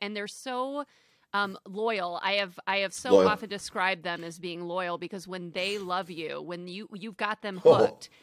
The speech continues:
Speaker 1: they are
Speaker 2: Oh.
Speaker 1: yours, and they, they
Speaker 2: They're
Speaker 1: love
Speaker 2: for
Speaker 1: you, and they
Speaker 2: life.
Speaker 1: can't, yeah, they can't wait to get to you, and, like, they, and they will, they will meet those challenges that you, you
Speaker 2: Yeah.
Speaker 1: present to them.
Speaker 2: Yeah.
Speaker 1: So
Speaker 2: Well, and, and they don't have the distractions of high school,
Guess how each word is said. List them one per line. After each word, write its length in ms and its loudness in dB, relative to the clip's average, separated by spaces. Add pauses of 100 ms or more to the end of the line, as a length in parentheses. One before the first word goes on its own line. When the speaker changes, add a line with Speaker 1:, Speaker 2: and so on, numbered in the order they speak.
(120)
Speaker 1:
they 240 2
are 120 -2
Speaker 2:
Oh. 0 -
Speaker 1:
yours, 680 8
and 220 0
they, 240 2
they 200 0
Speaker 2:
They're 60 4
Speaker 1:
love 260 4
Speaker 2:
for 60 -6
Speaker 1:
you, 180 4
and 140 6
they 80 4
Speaker 2:
life. 80 0
Speaker 1:
can't, 260 0 (160)
yeah, 220 4
they 120 2
can't 240 -4
wait 140 -6
to 100 -4
get 300 -2
to 120 -8
you, 180 -4
and, 120 -4
like, 300 -2
they, 300 -2 (300)
and 140 0
they 100 4
will, 220 -2
they 180 -2
will 180 -4
meet 260 -8
those 180 -6
challenges 680 -8
that 220 -6
you, 420 -6
you 200 -10
Speaker 2:
Yeah. 160 8
Speaker 1:
present 320 -6
to 140 -10
them. 440 -14
Speaker 2:
Yeah. 220 0 (100)
Speaker 1:
So 340 0
Speaker 2:
Well, 180 10
and, 200 4
and 120 0
they 80 10
don't 160 8
have 220 8
the 80 8
distractions 640 2
of 100 -16
high 160 -6
school, 360 -12